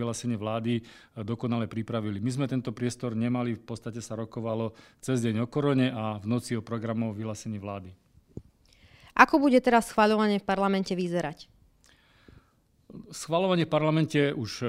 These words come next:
Speaker 1: začalo. Dneska pán premiér, e, predniesol program vyhlásenia vlády, mal úvodnú reč, e, vysvetlil, e,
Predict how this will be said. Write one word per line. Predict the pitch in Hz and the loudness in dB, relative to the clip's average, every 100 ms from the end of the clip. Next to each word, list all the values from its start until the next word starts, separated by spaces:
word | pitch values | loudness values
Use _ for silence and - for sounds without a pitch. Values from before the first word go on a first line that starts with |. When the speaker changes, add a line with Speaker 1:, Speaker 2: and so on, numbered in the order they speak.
| 107 | -2
Speaker 1:
začalo. | 101 123 - 160 156 131 | -2 -4 0 0 2 2
Dneska | 123 - 127 117 | 0 2 -2 0
pán | 123 117 | -2 0
premiér, | 123 123 117 | 0 0 0
e, | 110 110 107 104 98 - - _ 233 - _ _ | -2 -4 -6 -8 -14 -20 -20 _ -20 -20 _ _
predniesol | - 127 147 147 - 143 131 | -2 2 2 2 2 0 0
program | 123 117 117 | -2 -2 -2
vyhlásenia | 107 104 113 98 | -2 -4 -4 -6
vlády, | 107 131 143 135 131 120 | -2 -2 0 2 2 0
mal | 110 107 | 0 -4
úvodnú | 113 110 107 104 | -4 -4 -2 -2
reč, | 123 139 - | -2 -4 -4
e, | 127 120 113 | -2 -2 -2
vysvetlil, | 110 127 135 131 127 123 | -4 -4 -4 -4 0 2
e, | 123 | 2